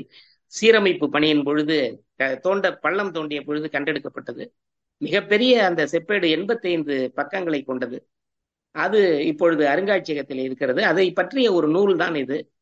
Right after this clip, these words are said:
அந்த நூலை படித்த பொழுதுதான், அந்த நூல் முழுக்க முழுக்க எண்பத்தி ஐந்து பக்கங்களில் முதல் பத்து பக்கங்கள் வடமொழியிலும், அடுத்த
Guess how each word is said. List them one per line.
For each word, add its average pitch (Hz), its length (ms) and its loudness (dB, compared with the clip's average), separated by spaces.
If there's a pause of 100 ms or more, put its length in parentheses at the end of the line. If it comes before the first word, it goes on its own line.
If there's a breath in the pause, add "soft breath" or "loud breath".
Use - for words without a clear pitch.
(280)
அந்த 170 200 -2
நூலை 262 300 2
படித்த 220 380 -2
பொழுதுதான், 175 560 -4 (480)
அந்த 143 220 -6
நூல் 214 280 2 (440)
முழுக்க 247 540 0
முழுக்க 208 380 -4
எண்பத்தி 214 420 -2
ஐந்து 185 240 -4
பக்கங்களில் 214 480 -4
முதல் 202 340 -2
பத்து 180 280 -2
பக்கங்கள் 196 540 -2
வடமொழியிலும், 170 720 -6 (500 soft breath)
அடுத்த 254 280 -2